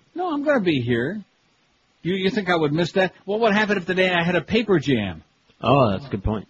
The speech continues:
Speaker 1: You know how many pages are gonna come pouring through there. Oh, and by the way, let me, I don't wanna, let's do this o-, on the air.
Speaker 2: Okay.
Speaker 1: 'Cause there's no need for them to send me all that other crap. I, I don't want eighteen to thirty-four. I have no interest in eighteen to thirty-four. Oh, no, I guess I better have that for, uh, yeah,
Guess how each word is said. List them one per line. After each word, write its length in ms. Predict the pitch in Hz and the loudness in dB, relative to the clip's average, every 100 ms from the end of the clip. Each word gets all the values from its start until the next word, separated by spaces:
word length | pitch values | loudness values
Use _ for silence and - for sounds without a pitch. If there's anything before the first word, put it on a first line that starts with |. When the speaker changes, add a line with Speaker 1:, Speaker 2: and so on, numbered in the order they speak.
| - | -10
Speaker 1:
You 100 | 165 | -4
know 80 | 196 | -2
how 100 | 175 | -2
many 180 | 160 151 | -2 -2
pages 400 | 170 170 147 135 | 0 0 0 -2
are 40 | |
gonna 200 | 135 139 | -2 -2
come 180 | - 135 | 0 0
pouring 320 | - 160 139 | 2 0 2
through 140 | 123 165 | 2 0
there. 100 | 151 | 2
Oh, 120 | 185 | 0
and 100 | 165 | 2
by 160 | 190 196 | 0 0
the 40 | |
way, 120 | 170 | 0
let 100 | 175 | 0
me, 140 | 202 165 _ _ | -2 -6 _ _
I 80 | 202 | -2
don't 100 | 220 | 0
wanna, 240 | 202 175 | 0 0
let's 220 | 160 226 - | 0 -2 0
do 160 | 190 | 0
this 220 | 170 156 | 2 -2
o-, 20 | 147 | -4
on 360 | 160 151 147 | -4 0 2
the 140 | 143 127 | 2 2
air. 280 | 110 80 _ | 0 -4 _
Speaker 2:
Okay. 320 | 143 139 123 - - - _ _ _ _ _ _ _ _ - | -8 -4 -6 -6 -20 -20 _ _ _ _ _ _ _ _ -2
Speaker 1:
'Cause 280 | 160 143 | -2 -2
there's 220 | 170 185 214 | 0 0 2
no 160 | 240 | 2
need 400 | 202 208 175 113 | 2 2 0 -2
for 160 | 113 147 | -2 -2
them 160 | 143 | 0
to 80 | 135 | 0
send 200 | - 160 | -2 -2
me 120 | 151 | 0
all 140 | 139 139 | 0 0
that 120 | 135 | 0
other 160 | 135 123 | -2 -4
crap. 320 | - 151 139 | 0 0 0
I, 280 | 139 143 151 | -4 -2 0
I 20 | |
don't 160 | 156 | 0
want 200 | 156 143 165 | 2 0 0
eighteen 400 | 226 - 220 196 | -4 0 0 2
to 100 | 170 | 0
thirty-four. 580 | 180 156 127 151 131 | 0 0 -2 0 2
I 60 | 123 | 2
have 100 | 135 | 0
no 180 | 160 202 | -2 -2
interest 300 | - 131 117 | -2 -2 0
in 60 | |
eighteen 300 | 123 120 127 | 0 2 2
to 60 | 117 | 2
thirty-four. 500 | 113 117 110 117 117 | 2 0 0 0 0
Oh, 80 | 147 | 0
no, 120 | 156 | 0
I 200 | 151 147 | 0 -2
guess 200 | 139 156 | -2 -2
I 100 | 151 | -2
better 220 | 147 156 | 0 0
have 160 | 139 143 | 0 0
that 180 | 139 127 | -2 0
for, 260 | 131 123 | 0 2
uh, 100 | 117 | 2
yeah, 220 | 113 113 | 2 0